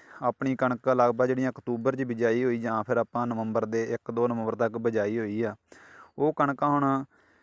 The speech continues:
ਅਕਤੂਬਰ ਵਾਲੀਆਂ ਦੇ ਵੀਹ ਕੁ ਦਿਨ ਤੱਕ ਪਹੁੰਚ ਗਈਆਂ ਤੇ ਦੂਜੀਆਂ ਜਿਹੜੀਆਂ ਕਣਕਾਂ ਸੀ ਨਵੰਬਰ ਵਾਲੀਆਂ, ਉਹ ਚੌਦਾਂ ਪੰਦਰਾਂ ਦਿਨ ਤੱਕ ਪਹੁੰਚ ਗਈਆਂ। ਤਾਂ ਜੇਕਰ ਕਿਸਾਨ ਵੀਰੋ, ਜਿਹੜੀ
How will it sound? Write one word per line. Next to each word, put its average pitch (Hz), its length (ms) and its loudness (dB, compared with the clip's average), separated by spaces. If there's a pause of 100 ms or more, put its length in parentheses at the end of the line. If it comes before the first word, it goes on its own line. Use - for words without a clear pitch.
(300)
ਅਕਤੂਬਰ 139 440 2
ਵਾਲੀਆਂ 143 240 4
ਦੇ 139 100 4
ਵੀਹ 127 200 2
ਕੁ 147 60 0
ਦਿਨ 139 200 2
ਤੱਕ 127 220 2
ਪਹੁੰਚ 127 320 0
ਗਈਆਂ 127 320 0
ਤੇ 135 120 4
ਦੂਜੀਆਂ 117 420 0
ਜਿਹੜੀਆਂ 131 240 0
ਕਣਕਾਂ 120 420 0
ਸੀ 120 300 -2
ਨਵੰਬਰ 117 360 0
ਵਾਲੀਆਂ, 123 260 4
ਉਹ 131 220 2
ਚੌਦਾਂ 123 380 0
ਪੰਦਰਾਂ 120 340 0
ਦਿਨ 123 160 -2
ਤੱਕ 117 220 0
ਪਹੁੰਚ 110 320 -6
ਗਈਆਂ। 107 280 -6 (1080)
ਤਾਂ 165 340 4
ਜੇਕਰ 147 300 2
ਕਿਸਾਨ 147 260 2
ਵੀਰੋ, 156 160 4
ਜਿਹੜੀ 151 220 2